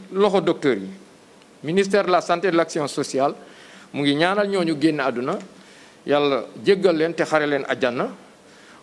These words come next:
Mu ngi ñaanal ñi des hôpital tamit, Yàlla may leen tan ba ñu génn ak jàmm. Ministère de la Santé et de l'Action Sociale mu ngi ñaax askan wi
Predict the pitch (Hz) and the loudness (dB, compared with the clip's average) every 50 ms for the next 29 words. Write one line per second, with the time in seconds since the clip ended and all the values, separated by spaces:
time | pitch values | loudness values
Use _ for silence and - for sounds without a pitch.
0 | - - 127 156 160 156 165 147 131 113 - - - 123 135 160 180 190 196 196 | -10 -6 -4 -2 0 2 2 0 0 -2 -6 -10 -8 -4 -2 0 0 0 0 -2
1 | 190 170 175 170 165 208 - - 170 160 160 156 151 147 131 120 - 139 131 175 | -2 -2 -2 0 0 -2 -2 -2 -4 -4 -4 -2 0 -2 -2 0 -2 0 0 0
2 | 226 - - - - - - - - - - - - - 143 156 160 156 151 151 | 0 -2 -6 -14 -20 -20 -20 -20 -20 -20 -20 -18 -6 -2 0 2 2 2 0 0
3 | 151 147 147 143 131 - - 165 175 202 202 180 - 147 143 139 123 127 170 185 | -2 -2 -2 -4 -2 0 0 0 0 -2 -4 -4 -2 -2 -2 0 0 0 0 2
4 | 196 190 160 135 - 131 104 101 92 95 - - - - - - - - - - | 0 -2 -2 -2 -2 -2 -2 -4 -8 -14 -18 -20 -20 -20 -20 -20 -20 -20 -20 -10
5 | - 117 147 175 175 - 196 190 196 185 180 170 165 - 160 156 160 156 143 147 | -6 -2 -2 -2 0 0 0 0 2 2 0 0 0 -2 -2 0 0 0 0 0
6 | 143 - - 143 - - - 156 - - 151 151 175 214 - - - - - - | -2 -2 -4 -6 -4 -4 -4 -4 0 0 2 2 2 0 -4 -10 -20 -20 -20 -20
7 | - - - - - - - - - - 123 131 165 185 180 185 170 147 127 - | -20 -20 -20 -20 -20 -20 -20 -20 -14 -8 -4 0 0 2 4 4 2 2 0 -4
8 | - - - - - - 117 131 170 196 220 214 214 - 185 - - 165 135 120 | -10 -20 -20 -20 -14 -8 -2 0 0 0 0 -2 -4 -6 -4 -2 -2 -2 -2 -4
9 | 123 175 | -6 -10